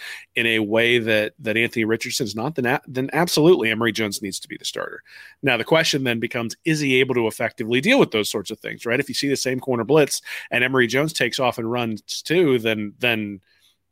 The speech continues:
what's the difference, right? The difference is, is Anthony Richardson seems to be a little bit more explosive, and I think you probably put him out there. So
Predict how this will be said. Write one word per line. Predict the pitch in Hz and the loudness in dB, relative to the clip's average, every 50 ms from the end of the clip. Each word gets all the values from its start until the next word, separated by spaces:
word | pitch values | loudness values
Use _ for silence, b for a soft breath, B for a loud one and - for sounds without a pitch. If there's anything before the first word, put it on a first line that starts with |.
| _ _ | _ _
what's | - 131 143 135 - | 0 2 2 2 0
the | - | -2
difference, | 107 123 135 - - 71 - - - - _ - | -2 -2 -2 -2 -6 -12 -16 -18 -18 -12 _ 0
right? | 113 113 110 | 0 0 0
The | 139 | 0
difference | 107 120 123 - 127 117 - - | 0 0 0 0 -2 -2 -2 -2
is, | 117 107 | -2 -4
is | 110 101 110 | -4 -2 -2
Anthony | 113 113 107 113 98 | -2 -2 -2 -4 -2
Richardson | 98 117 117 - 110 95 98 101 | -2 -2 -4 -4 -8 -10 -10 -8
seems | 98 - 120 107 98 | -6 -6 -4 -4 -6
to | - | -6
be | - 104 | -6 -4
a | 98 | -4
little | 101 101 101 | -4 -4 -4
bit | 104 - | -6 -6
more | 107 98 | -8 -10
explosive, | 90 - - - 107 113 120 113 - 95 85 | -10 -10 -8 -6 -4 -4 -2 -2 -4 -6 -6
and | 98 98 | -8 -10
I | 95 | -10
think | - 101 - - | -12 -14 -14 -14
you | - | -10
probably | - 101 95 | -8 -8 -8
put | 92 - - 87 | -8 -10 -14 -14
him | 90 - - | -14 -12 -12
out | 104 98 - | -12 -12 -10
there. | - 90 90 | -10 -10 -8
So | - - - 98 101 | -6 -6 -6 -6 -8